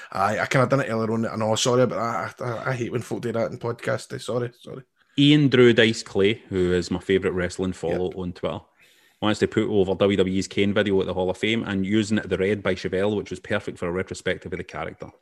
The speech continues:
Speaker 2: And he wants to bury the fans in the front row on their phones from yesterday night. First time they've been let out of the house in a year,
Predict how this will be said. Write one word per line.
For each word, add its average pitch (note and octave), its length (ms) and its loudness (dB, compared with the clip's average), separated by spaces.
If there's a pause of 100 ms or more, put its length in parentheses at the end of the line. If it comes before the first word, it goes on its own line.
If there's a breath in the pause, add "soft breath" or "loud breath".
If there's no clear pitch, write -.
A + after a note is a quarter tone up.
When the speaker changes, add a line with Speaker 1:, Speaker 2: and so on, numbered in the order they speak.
(480 soft breath)
Speaker 2:
And F#2+ 100 2
he F#2+ 60 4
wants G#2 160 0
to F#2+ 80 0
bury G#2+ 180 4
the G2+ 80 0
fans C3 320 0
in A#2+ 40 2
the G#2+ 60 -2
front G#2+ 240 0
row G2 220 0
on G2+ 60 2
their F#2+ 100 -2
phones G#2 440 0
from A2 180 -2
yesterday G#2 340 -4
night. F#2 280 -8
First - 220 -8
time G2 140 0
they've F2+ 80 -2
been F2+ 160 -4
let F2+ 140 -6
out G2 60 -8
of E2 60 -10
the F#2 60 -8
house F#2 160 -6
in E2+ 100 -8
a - 20 -6
year, F#2+ 260 -4